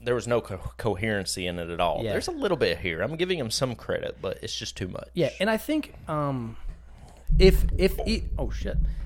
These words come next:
Speaker 2: if they had the same footage, like, if this, if either one of these guys, they still had it, they could recut this same video into a better video.
Speaker 1: I, I, absolutely.
Speaker 2: Yeah, they don't need to reshoot it. It doesn't need another video. I think this is the correct one.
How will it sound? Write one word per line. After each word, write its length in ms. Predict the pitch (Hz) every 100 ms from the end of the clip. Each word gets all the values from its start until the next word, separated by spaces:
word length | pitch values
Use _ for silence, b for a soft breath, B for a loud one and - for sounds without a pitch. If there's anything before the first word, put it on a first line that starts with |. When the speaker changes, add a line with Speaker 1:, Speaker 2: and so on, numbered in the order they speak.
| -
Speaker 2:
if 120 | 131
they 120 | 180
had 180 | 180 156
the 100 | 135
same 600 | - - 151 156 143 131
footage, 640 | - - 127 156 175 - 139
like, 340 | 113 - -
if 220 | 131 113 123
this, 320 | 110 - - -
if 140 | 113
either 160 | 127 123
one 120 | 113
of 40 |
these 160 | 120 117
guys, 220 | 120 117
they 80 | 120
still 180 | - 117
had 180 | 107 120
it, 180 | 135 B B -
they 100 | 190
could 160 | 175
recut 460 | 123 151 - 151 -
this 140 | 131 -
same 160 | 123 113
video 300 | 123 117 110
into 340 | 127 127 113
a 60 | 104
better 180 | 104
video. 240 | 104 117 90 -
Speaker 1:
I, 60 | 110 -
I, 160 | 113 -
absolutely. 420 | 110 - 107 135
Speaker 2:
Yeah, 60 | 104
they 140 | 135
don't 140 | 190 156
need 140 | 165
to 60 | 143
reshoot 280 | 143 - 139
it. 60 |
It 140 | 135 139
doesn't 220 | 156 143
need 160 | 131 135
another 240 | 127 120
video. 440 | 117 139 101 110 -
I 80 | 127
think 240 | 139 110
this 200 | 135 -
is 280 | 147 160 127
the 100 | -
correct 380 | - 127 202 -
one. 200 | 95